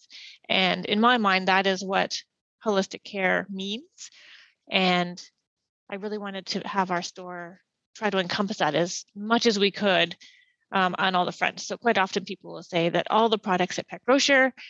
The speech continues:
are amazing and they have been vetted, um, for quality and for holistic mindedness, um, which isn't always true. Sometimes we sell things that, um, people want, and I wouldn't necessarily qualify them as a holistic choice for a body.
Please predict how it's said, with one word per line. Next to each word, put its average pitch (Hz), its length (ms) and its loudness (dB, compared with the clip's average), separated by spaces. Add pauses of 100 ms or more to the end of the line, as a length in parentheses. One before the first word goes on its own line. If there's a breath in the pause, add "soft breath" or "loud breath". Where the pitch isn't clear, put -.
(220 loud breath)
are - 220 2
amazing 247 720 4
and 180 340 2
they 180 120 2
have 185 200 0
been 180 180 -2
vetted, 214 500 4 (100)
um, 165 360 -2 (160)
for - 100 -18
quality 220 560 4
and 180 120 -2
for - 100 -10
holistic 185 520 -4 (180)
mindedness, 202 720 2 (960)
um, 170 300 2
which 214 160 0
isn't 302 180 2
always 233 240 2
true. - 200 0
Sometimes 208 340 0
we 196 80 0
sell - 160 -2
things 185 300 -4
that, - 200 0 (560 loud breath)
um, 180 500 -2 (220)
people 190 220 2
want, 214 340 6
and 214 220 4
I 196 100 4
wouldn't 208 240 2
necessarily 196 540 0
qualify 202 460 4
them 196 240 2
as 185 320 0 (280)
a 202 40 2
holistic 196 440 2
choice 202 400 -2
for 220 200 -2
a 202 40 0
body. 220 300 2